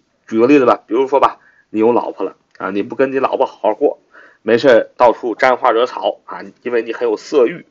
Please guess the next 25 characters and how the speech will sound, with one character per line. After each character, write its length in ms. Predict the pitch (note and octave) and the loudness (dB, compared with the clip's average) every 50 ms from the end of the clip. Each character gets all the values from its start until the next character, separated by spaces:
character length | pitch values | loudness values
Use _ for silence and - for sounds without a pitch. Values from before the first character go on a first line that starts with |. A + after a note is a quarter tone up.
| _ _ | _ _
啊， 100 | - F#2 | -18 -14
你 120 | F2+ G#2 G#2+ | -12 -12 -6
非 120 | - C#3+ | -4 -2
常 100 | B2+ C3 | -2 -2
有 120 | C3+ A#2 G#2+ | -2 -4 -6
淫 180 | G2+ A2 A#2 | -8 -8 -8
欲， 240 | D#3 G3 G#3 - - _ _ _ _ | -6 -8 -10 -12 -14 _ _ _ _
这 100 | - G#3 | -4 -4
就 60 | D#3+ - | -2 0
叫 160 | - G#2 F#2+ | 0 0 -2
什 80 | G2+ | -2
么？ 100 | F#2+ E2+ - | -6 -14 -12
这 100 | - F3+ | -10 -10
就 80 | D3+ A2+ | -4 -2
叫 260 | A2+ F#2+ - - _ _ - | -2 -2 -2 -4 _ _ -2
lust， 460 | A#2 A#2 G#2 E2 - - - - - - _ _ - - _ | 0 2 2 2 0 -6 -16 -20 -20 -20 _ _ -20 -18 _
就 120 | - B2 A2 | -6 -6 -4
不 180 | - - D#3+ | -4 -2 -4
正 260 | D#3 - B3+ G#3 C#3 | -2 -2 -2 -4 -4
当 160 | A2+ G#2 G#2 G#2 | -4 -4 -4 -4
的 160 | G#2 - - - | -6 -10 -10 -8
男 180 | F#2 G2+ G#2 | -8 -8 -8
女 80 | F#2+ - | -8 -10
关 260 | - - G2+ G2 F#2+ | -6 -4 -4 -4 -4
系。 140 | - - | -6 -12